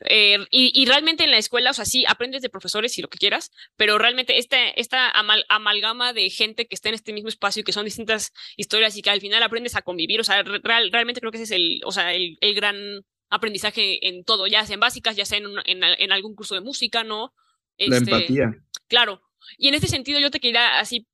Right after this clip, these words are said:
Speaker 1: preguntar así de rápido, eh, quizá fue, fue esto lo que te hizo empatizar tanto cuando, cuando justo nos, nos contabas, eh, afuera del aire que viste el gol del Chucky, o sea, cuando, cuando fue el Mundial de, de Rusia, dos mil dieciocho.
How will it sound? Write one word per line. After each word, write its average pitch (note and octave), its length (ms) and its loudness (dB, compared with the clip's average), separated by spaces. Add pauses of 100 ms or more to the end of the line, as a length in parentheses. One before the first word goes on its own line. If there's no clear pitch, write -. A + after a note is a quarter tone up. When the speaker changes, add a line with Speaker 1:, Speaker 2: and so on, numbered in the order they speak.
Speaker 1:
preguntar A3 420 0
así A#3 160 -6
de G#3+ 320 2
rápido, A3 540 -4 (1080)
eh, G#3+ 380 2 (680)
quizá D4+ 300 2
fue, F4+ 220 0 (140)
fue E4+ 280 0
esto D#4+ 360 -4 (180)
lo A#3 200 -6
que A#3+ 100 -2
te A#3+ 100 0
hizo B3 160 0
empatizar A#3+ 500 -2
tanto B3+ 300 -4
cuando, G3+ 320 -4
cuando A3+ 240 0
justo B3+ 340 0
nos, A3+ 200 -2
nos G#3 160 -4
contabas, A3+ 460 0
eh, G3+ 100 0
afuera G3+ 540 0
del G#3+ 100 0
aire G#3+ 220 0
que G3 260 -2 (100)
viste A#3+ 240 -2
el B3+ 80 2
gol A3+ 140 0
del A3+ 140 -2
Chucky, A#3+ 400 -6
o G#3 80 -4
sea, G3+ 120 0
cuando, F#3+ 560 -2 (380)
cuando A3+ 240 0
fue A#3 100 0
el A#3+ 60 -2
Mundial A3+ 320 2
de, F#3 800 0
de F#3 480 2
Rusia, A3+ 320 -2 (140)
dos G3 120 -6
mil A3 80 -8
dieciocho. A3+ 360 -6